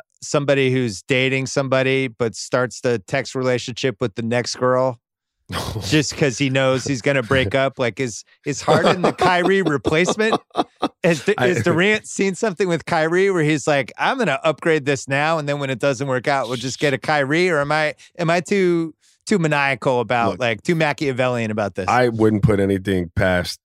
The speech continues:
Speaker 2: like, today's N B A player, um, and their ability to kinda navigate to where they wanna go. Here's what I would say. I would absolutely hate that for my man Kyrie, 'cause I'm a Kyrie fan. I think he's, you know, got some growing up to do and some,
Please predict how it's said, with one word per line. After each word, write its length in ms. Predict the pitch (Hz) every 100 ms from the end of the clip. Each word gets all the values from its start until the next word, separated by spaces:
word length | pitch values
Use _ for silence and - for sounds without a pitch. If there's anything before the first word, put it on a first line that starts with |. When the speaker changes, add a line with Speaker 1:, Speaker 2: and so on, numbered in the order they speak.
| -
Speaker 2:
like, 240 | 95 87 - -
today's 480 | 101 92 92 87 - _ _
N 160 | 95 90
B 220 | 90 92
A 100 | 87 80 -
player, 540 | - 95 90 90 90 90 _ 92
um, 280 | 90 82 -
and 160 | 92 90
their 160 | 90
ability 420 | 82 98 95 92
to 100 | 90
kinda 360 | 85 101 92 82 - - -
navigate 540 | 107 123 120 120 117
to 100 | -
where 140 | 110 110
they 100 | 104
wanna 200 | 101 98
go. 140 | 87
Here's 260 | - 123 120
what 100 | 120
I 80 | 110
would 140 | 101
say. 200 | - 82 - - -
I 140 | 110
would 180 | 110 107 -
absolutely 600 | 107 117 117 123 117 104
hate 220 | 101 104 98
that 180 | 107
for 120 | - 101
my 120 | 98
man 220 | 95 95
Kyrie, 400 | - 92 90 98
'cause 140 | 95
I'm 140 | 90 90
a 40 |
Kyrie 320 | - 104 101
fan. 380 | 104 107 113 113 -
I 60 | 90
think 180 | 98 -
he's, 240 | 101 92 -
you 100 | 107
know, 60 |
got 140 | 95 95
some 100 | 107
growing 220 | 101 101
up 100 | 101
to 60 | 107
do 220 | 101 101
and 100 | 98
some, 240 | - 95